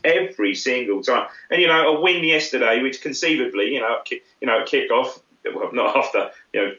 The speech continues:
the minute, but, you know, at kick-off, conceivably, you know, you beat Forest. I think everyone, I don't think anyone expected a two nil defeat to Forest. Christ, first time they wa-, won away all season. And, you know, as results went yesterday, you're three points off the playoffs and everyone's up, you know. How many times has this happened?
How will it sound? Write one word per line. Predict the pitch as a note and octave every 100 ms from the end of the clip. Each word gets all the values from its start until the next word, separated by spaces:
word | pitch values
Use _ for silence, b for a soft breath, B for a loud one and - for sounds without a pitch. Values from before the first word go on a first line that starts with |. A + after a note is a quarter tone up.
| _
the | A#2+
minute, | A#2+ G#2+ -
but, | A#2 A2+
you | C3+
know, | A#2+
at | C3 B2
kick-off, | - - B2 A#2 - -
conceivably, | C3 D3+ C3+ C3 B2+ B2+ -
you | D3+
know, | C#3
you | C#3+
beat | D#3+ D#3 -
Forest. | B2+ B2 D3+ C#3+
I |
think | C3 A#2+
everyone, | B2 B2 A#2 -
I | -
don't | B2
think | A2
anyone | A2+ A#2 A2
expected | - - D3+ G#2+
a | G#2
two | A#2 G#2+
nil | G#2+
defeat | G2+ A2+ -
to |
Forest. | - A#2 G2 A2+ -
Christ, | C3+ G2+ - _
first | A#2 G#2 A#2+
time | A2+
they |
wa-, | A2+ B2+ A2+ -
won | A#2+ A#2
away | A#2 A#2+ A#2
all | A2
season. | C3+ B2 G#2+ - - B B _
And, | D3 D3+ C#3
you | D#3+
know, | C#3+ D3+
as | D#3 C3
results | C#3 D3 C#3
went | D3 D3+
yesterday, | D#3 - C3
you're | C#3
three | D#3+ D3
points | D#3 C3 C3
off | C#3+
the | -
playoffs | G3 A3+ B2+ -
and | -
everyone's | C#4+ C#3 F3+ F3+
up, | A3 -
you | A2+
know. | A#2+ E3 - _
How | - G#3
many | G#3+ F#3+
times | - F3+ E3+ C3+
has | B2+
this | A#2+
happened? | D#3 E3+ -